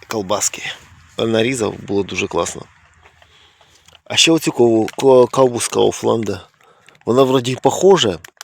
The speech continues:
і ціна така ж сама, ну, упаковка така ж, но вона намного вкусніє. Так що таку стоїть брати. Отаке.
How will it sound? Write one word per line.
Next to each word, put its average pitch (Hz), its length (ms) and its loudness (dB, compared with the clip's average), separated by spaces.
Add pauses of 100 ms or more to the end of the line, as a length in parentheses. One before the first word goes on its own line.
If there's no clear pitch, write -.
(840)
і 123 100 -14
ціна 135 300 0
така 127 220 -4
ж - 100 -2
сама, 101 400 -2
ну, 117 260 -6 (440)
упаковка 110 540 -2
така 104 420 -2
ж, 90 240 -10 (400)
но 98 100 -6
вона 113 200 0
намного 95 340 -6
вкусніє. 87 540 -12 (1300)
Так 110 140 -8
що 104 120 -8
таку - 260 -12
стоїть 87 420 -10
брати. - 280 -10 (1300)
Отаке. 101 360 -10